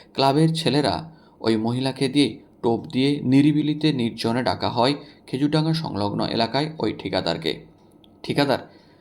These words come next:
বৃহস্পতিবার বিকেলে মহিলার প্রতিশ্রুতি মতো সেখানে হাজির হয়ে যায়।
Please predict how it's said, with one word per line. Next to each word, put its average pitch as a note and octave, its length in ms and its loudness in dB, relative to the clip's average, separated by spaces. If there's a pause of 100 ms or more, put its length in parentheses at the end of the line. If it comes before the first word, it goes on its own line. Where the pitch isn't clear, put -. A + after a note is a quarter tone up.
(220)
বৃহস্পতিবার A#2+ 600 2
বিকেলে B2 360 0 (340)
মহিলার A#2 400 0 (100)
প্রতিশ্রুতি C#3+ 500 -6
মতো C#3 220 -4
সেখানে G#2+ 320 -6
হাজির A#2+ 300 0
হয়ে C3+ 200 0
যায়। C#3+ 140 -6